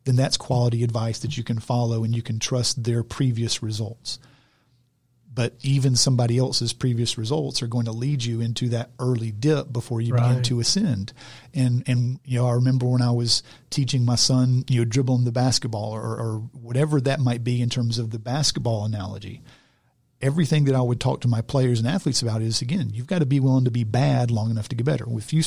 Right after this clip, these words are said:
Speaker 1: you know, when Steph Curry started shooting, he missed a lot of threes.
Speaker 2: Yeah.
Speaker 1: But he was willing to miss enough that he got better and started making. And I think that that idea of giving ourselves permission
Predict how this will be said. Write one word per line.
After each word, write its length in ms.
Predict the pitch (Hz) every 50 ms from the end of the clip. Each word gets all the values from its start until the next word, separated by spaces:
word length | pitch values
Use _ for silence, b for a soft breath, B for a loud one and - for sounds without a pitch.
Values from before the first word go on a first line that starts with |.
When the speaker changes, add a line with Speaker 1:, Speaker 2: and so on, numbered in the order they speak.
| - -
Speaker 1:
you 140 | 139 131
know, 60 | 120 117
when 100 | 113 -
Steph 320 | - - 160 160 - -
Curry 240 | - 170 165 143 131
started 360 | - - 139 131 123 120 107
shooting, 420 | - - 196 196 156 123 120 117
he 200 | 117 - - 185
missed 380 | 160 147 151 165 135 - - -
a 40 | 120
lot 200 | 117 127 135 120
of 80 | 104
threes. 500 | - - 160 170 131 104 - - - - - - _ _ _ _ _ _ _ _ _ _ _ _ -
Speaker 2:
Yeah. 240 | 127 123 143 160 156
Speaker 1:
But 120 | 143 135
he 100 | 135 131
was 220 | 120 123 127 113 117
willing 400 | 120 135 143 139 135 131 123 -
to 100 | - 110
miss 340 | 113 127 156 190 185 - -
enough 480 | 139 123 120 110 107 104 107 - - - b b b b b _
that 100 | 131 120
he 60 | 120
got 320 | 117 123 113 107 117 113 104
better 420 | 135 160 175 123 113 113 113 - -
and 100 | 113 110
started 380 | - - 123 113 110 107 107 113
making. 340 | 113 110 110 - - - - - -
And 80 | 110 110
I 80 | 104 -
think 240 | - 131 123 117
that 100 | 110 104 110
that 140 | 123 131 139
idea 380 | 127 120 117 113 113 123 120 113
of 140 | 110 110
giving 180 | 120 131 139 147
ourselves 480 | 139 127 110 - - 131 123 123 117 -
permission 800 | - - - 123 113 113 117 123 120 - - 147 139 143 143